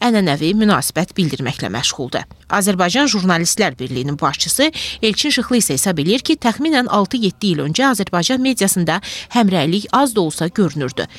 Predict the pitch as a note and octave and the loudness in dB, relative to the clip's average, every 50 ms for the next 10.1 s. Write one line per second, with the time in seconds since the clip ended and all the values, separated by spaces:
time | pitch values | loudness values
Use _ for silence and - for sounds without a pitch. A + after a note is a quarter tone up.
0 | - - - - A#3+ D4+ D#4+ - C4+ A#3 G#3 A3 A#3+ A3 G#3+ F3 - - - E3 | -20 -12 -4 0 2 2 4 4 2 2 2 2 2 2 0 0 0 0 0 0
1 | D#3+ - - E3 D#3 G3 A3+ A3 B3+ A#3+ F#3 F3+ D#3 D3 - - - - D3+ C#3 | 0 0 -2 0 0 0 2 2 2 0 0 -2 -4 -4 -4 -6 -4 -4 -4 -2
2 | D#3+ G#3 A3+ C4 B3+ B3 G#3 A3 G3+ F#3 G3 F#3 G3 G3 - - - - - - | 0 0 2 2 2 2 2 2 0 2 2 0 0 0 -4 -10 -16 -18 -4 0
3 | B3+ C#4 C#4 C#4+ C4+ D#4 F4 - - A3+ G#3 - C4 C4+ A#3 A3 F3+ E3 - - | 2 4 4 4 2 2 0 2 0 0 2 2 2 2 2 0 0 0 0 -2
4 | A3 G#3 G#3+ F3+ - F#3 A3 A3+ - G#3 E3+ - - F#3 E3 D3 D#3 D3+ E3 G3 | 0 2 2 2 2 0 0 0 0 -2 -2 -2 0 -2 0 0 0 0 -2 -4
5 | - - _ _ - B3+ D4 C#4 C4+ A3+ F3 D#3 - D#3 D#3+ D3 C#3+ A2+ - - | -8 -16 _ _ 2 2 2 4 4 2 2 2 0 0 0 0 -2 -4 -4 -2
6 | - A#2+ - - D3 C3+ A#2 C#3 - - A2 - - - - _ _ - - G#3+ | -4 -4 -2 0 0 0 -2 -2 -4 -4 -6 -6 -10 -18 -20 _ _ -4 2 4
7 | G3+ F#3+ E3 D#3 D#3 C#3+ - - C#3+ C#3+ D#3+ E3 E3+ - - - C#4 C#4 C#4+ B3 | 4 4 4 2 0 -2 -2 -2 -2 -2 0 -2 -2 -2 0 0 2 2 4 4
8 | G#3+ G3+ F#3 F#3 D#3+ F#3 G#3 - - - - _ - C4+ C4+ - C4+ D4+ D4 - | 2 0 2 2 0 0 0 -4 -10 -20 -10 _ -2 -2 0 2 0 2 2 2
9 | F3+ D#3+ - - D3+ A#2+ A#2+ C#3 D3 - D3+ C#3 - D#3+ B2+ C3 A#2+ - - - | 0 -2 -2 -2 -2 -2 -4 -4 -4 -4 -2 -2 -2 -2 -2 -2 -4 -4 -4 -6
10 | A2+ | -6